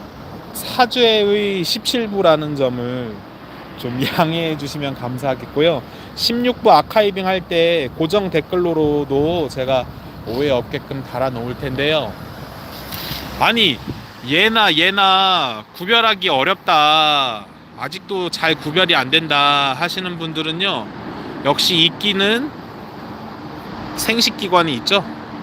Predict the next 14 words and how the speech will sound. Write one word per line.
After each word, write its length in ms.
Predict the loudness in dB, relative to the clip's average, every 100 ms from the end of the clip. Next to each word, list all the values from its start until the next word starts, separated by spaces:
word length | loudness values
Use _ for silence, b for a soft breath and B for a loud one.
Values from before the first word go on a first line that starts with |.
| -14 -14 -14 -12 -12 -10
그래서 400 | -2 0 2 0 -2 -10 -12 -12 -10 -12 -12 -12 -10 -10 -8 0
나무연지 760 | 2 2 2 2 2 0 0
이끼도 440 | -2 -2 -2 -2 -2
생식기관이 800 | -4 -2 -4 -4 -2 0 0 -2
있습니다. 520 | -4 -8 -6 -6 -8 -10
그래서, 380 | -8 -4 0 -2 -4 -12 B B B B -2
아, 720 | 2 4 2 2 0 -2 -4 -4
정말 480 | -4 -2 0 0 -2 -10 -14 -4 0
요즘에 260 | 2 4
오히려 300 | 6 6 6
나무연지 760 | 6 6 6 0 0 -2 -2 -2
이끼 200 | -2 -6
보기가 380 | -4 -6 0 0
힘들거든요. 760 | 0 0 2 4 2 2 0